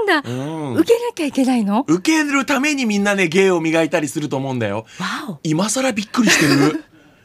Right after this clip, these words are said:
Speaker 2: どうしたの？
Speaker 1: ゆみみさんから
Speaker 2: うん。
Speaker 1: メールで、
Speaker 2: うん。
Speaker 1: お食事中に
Speaker 2: はいはい。
Speaker 1: 中途半端なモノマネで、ふ-、吹き出してしまうからやめてって。
Speaker 2: あー、でしょ？もうちゃんとリスナーさんから中途半端なモノマネって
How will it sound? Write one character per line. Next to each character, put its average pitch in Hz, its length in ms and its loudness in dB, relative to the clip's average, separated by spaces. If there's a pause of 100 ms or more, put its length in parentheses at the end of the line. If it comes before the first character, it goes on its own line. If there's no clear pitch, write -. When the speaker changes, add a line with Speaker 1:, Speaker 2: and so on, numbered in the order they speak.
(180)
Speaker 2:
ど 220 160 0
う 254 40 -4
し - 80 -2
た - 100 -6
の？ 95 80 -8 (280)
Speaker 1:
ゆ 320 100 6
み 285 240 6
み 226 140 2
さ 254 120 0
ん 202 80 -6
か 214 140 -6
ら 262 320 2
Speaker 2:
う - 40 -8
ん。 139 180 -4
Speaker 1:
メ 233 160 2
ー - 20 -2
ル 220 100 -2
で、 254 220 0
Speaker 2:
う 175 40 -10
ん。 135 120 -10
Speaker 1:
お 220 80 0
食 247 380 -2
事 247 140 2
中 240 200 2
に 254 220 6
Speaker 2:
は 147 80 -4
い 135 40 -8
は 107 100 -12
い。 - 40 -20
Speaker 1:
中 277 240 -2
途 311 80 -2
半 285 220 0
端 247 120 0
な 208 80 -4
モ 190 140 -6
ノ 196 80 -6
マ 196 100 -4
ネ 196 120 -4
で、 214 160 0 (340)
ふ-、 269 300 0
吹 - 180 -4
き - 20 -2
出 302 80 -4
し 294 60 -10
て 294 80 0
し 247 80 0
ま 196 180 2
う 175 60 -4
か 220 120 0
ら 220 180 4 (100)
や 202 120 -2
め 202 120 0
て 302 240 0
っ 370 60 -2
て。 - 120 -4
Speaker 2:
あ 285 180 4
ー、 277 440 0
で 131 80 -6
し 123 100 -4
ょ？ 190 100 -6
も 131 120 -6
う 120 40 -10
ち - 120 -6
ゃ 208 60 -2
ん 233 80 -12
と - 80 -8
リ 247 80 -4
ス 214 100 -6
ナ 208 120 0
ー - 20 0
さ 202 100 -2
ん 185 60 -6
か 185 80 -2
ら 123 100 -2
中 240 340 0
途 247 120 4
半 240 260 2
端 170 140 2
な 139 120 -4
モ - 60 2
ノ 131 80 0
マ 139 100 0
ネ 180 100 2
っ - 20 -2
て 311 180 0